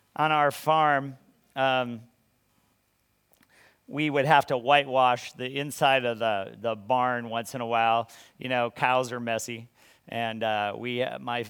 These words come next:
my family owned a dairy farm. My aunt and uncle managed it. And we'd have to whitewash the inside of it once in a while just to keep it clean. But, uh, there was a, there was a hailstorm up in Minnesota, and there were some painters,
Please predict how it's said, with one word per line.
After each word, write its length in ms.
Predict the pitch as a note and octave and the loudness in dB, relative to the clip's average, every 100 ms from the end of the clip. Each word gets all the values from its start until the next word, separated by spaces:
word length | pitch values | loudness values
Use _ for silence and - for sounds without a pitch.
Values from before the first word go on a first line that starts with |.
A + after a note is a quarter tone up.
| C#3+ | -10
my 320 | A#2 A#2 A2+ | -6 -4 -6
family 720 | - C3 A#2+ A#2+ A#2 A#2 A#2 - | -6 -6 -4 -6 -6 -6 -8 -10
owned 240 | A2+ A#2 | -10 -8
a 60 | A2 | -10
dairy 340 | A2+ A#2 A2+ | -6 -4 -4
farm. 320 | A#2 A#2 A2 | -4 -6 -6
My 120 | A2+ A2 | -6 -6
aunt 240 | A#2+ B2+ | -6 -6
and 40 | |
uncle 500 | A#2+ B2 A2+ G#2+ G#2 G2+ | -8 -6 -4 -2 -4 -10
managed 560 | A2+ A#2 A#2 A#2 G#2 G#2+ | -10 -6 -4 -6 -10 -6
it. 240 | A#2+ - - - _ | -6 -8 -18 -20 _
And 240 | - C3 B2+ | -4 -4 -2
we'd 220 | C#3 C#3+ | -2 2
have 160 | D#3+ - | 2 2
to 120 | C#3 | -2
whitewash 600 | A2+ C3 A#2+ A#2 A#2+ A#2+ | 0 0 0 0 0 -2
the 120 | C3+ | -6
inside 400 | A#2+ A2+ B2+ A2+ | -8 -6 -2 -2
of 60 | A2+ | -2
it 100 | A2+ | -4
once 260 | A2+ A#2 - | -6 -8 -8
in 60 | |
a 60 | A2+ | -2
while 240 | A2+ A2+ | 0 0
just 260 | A2 A#2+ - | -2 -10 -8
to 160 | B2 | -8
keep 280 | A2 - B2 | -8 -10 -10
it 100 | C3+ | -12
clean. 400 | - C#3 A#2 A2 _ - - - | -8 -6 -6 -10 _ -20 -14 2
But, 260 | D3 C#3+ | 2 2
uh, 300 | C#3+ C#3 C3 | 4 4 4
there 140 | B2+ F3+ | 4 2
was 180 | E3+ D3 | 2 4
a, 380 | D3 C3 A#2+ - _ _ - | 4 4 2 -4 _ _ -4
there 80 | D#3+ | -2
was 120 | D3+ | 0
a 60 | |
hailstorm 760 | C3+ G3+ G3+ E3+ - D3+ C#3+ C#3 | 4 4 4 2 0 2 2 2
up 160 | C3+ C3+ | 0 0
in 260 | C3 C3+ | -6 -6
Minnesota, 540 | C#3 D3 B2+ D3+ C#3 C#3 | -6 -6 -2 0 2 2
and 160 | C#3 | 2
there 100 | C3+ | 0
were 140 | C3+ B2+ | -2 -4
some 240 | - C#3 | -6 -8
painters, 640 | - D3+ D3 C3 B2 C3 | -2 0 0 -4 -4 -6